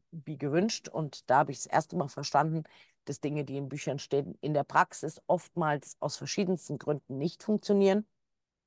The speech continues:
Und ja, ich hab dann, äh, geschlagene fünfzehn Minuten, äh, zwei Kreuzungen weiter gewartet. Und dann hab ich mir überlegt, hm, wenn jetzt ein Traktor kommt oder irgendwas, wär auch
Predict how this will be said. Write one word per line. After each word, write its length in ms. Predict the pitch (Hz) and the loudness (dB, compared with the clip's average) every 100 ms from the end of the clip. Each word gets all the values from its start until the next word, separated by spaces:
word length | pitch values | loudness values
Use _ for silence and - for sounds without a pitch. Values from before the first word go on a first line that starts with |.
| _ _ _ _ _ | _ _ _ _ _
Und 420 | 185 180 175 - - - - _ _ _ _ _ _ _ _ | 8 8 8 2 -10 -20 -20 _ _ _ _ _ _ _ _
ja, 280 | 196 139 - - | 10 10 8 0
ich 160 | 175 | 4
hab 200 | 180 - | 4 8
dann, 300 | 202 185 180 - | 8 8 6 2
äh, 240 | 160 160 | 4 4
geschlagene 540 | 151 156 185 202 220 196 | 2 2 6 6 6 0
fünfzehn 540 | 226 247 - - 233 | -4 -6 -6 0 4
Minuten, 760 | 208 196 226 - 202 214 226 - | 6 6 4 2 4 4 2 0
äh, 340 | - 165 160 160 | 4 6 6 4
zwei 260 | - 160 | 8 8
Kreuzungen 540 | 185 165 170 196 160 143 | 8 6 6 4 -2 2
weiter 440 | 147 175 170 151 | 2 2 4 2
gewartet. 680 | 147 139 139 190 165 156 - | 2 4 4 4 0 -4 -4
Und 240 | 151 147 | -8 2
dann 160 | 147 165 | 4 4
hab 100 | 160 | -2
ich 120 | - | -4
mir 80 | 147 | 0
überlegt, 380 | 156 143 139 - | 2 0 -2 2
hm, 200 | 180 156 - _ _ - | 2 2 -6 _ _ -4
wenn 100 | 151 | -4
jetzt 160 | - | -4
ein 100 | 147 | -8
Traktor 380 | - 143 - 185 | 0 0 4 4
kommt 300 | 180 165 165 | 6 6 6
oder 180 | 135 156 | 2 2
irgendwas, 380 | 143 165 156 - | 2 2 2 4
wär 160 | 135 | 2
auch 140 | - | 4